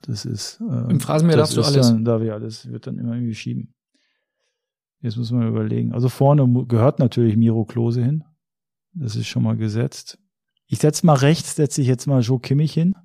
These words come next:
Speaker 1: der sicherlich gegenüber vielen anderen, die da noch was haben,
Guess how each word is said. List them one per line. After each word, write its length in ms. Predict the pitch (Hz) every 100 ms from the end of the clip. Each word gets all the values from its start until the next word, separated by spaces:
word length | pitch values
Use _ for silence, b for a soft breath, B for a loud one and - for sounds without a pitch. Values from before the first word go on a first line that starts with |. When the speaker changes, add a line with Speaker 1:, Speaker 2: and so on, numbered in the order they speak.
| b b b b b -
Speaker 1:
der 100 | 120
sicherlich 440 | 120 143 135 120
gegenüber 380 | - 131 127 123
vielen 360 | - 139 131 127
anderen, 320 | 131 139 135
die 100 | 127
da 120 | 123
noch 180 | 123 120
was 180 | 117 -
haben, 500 | 123 120 117 127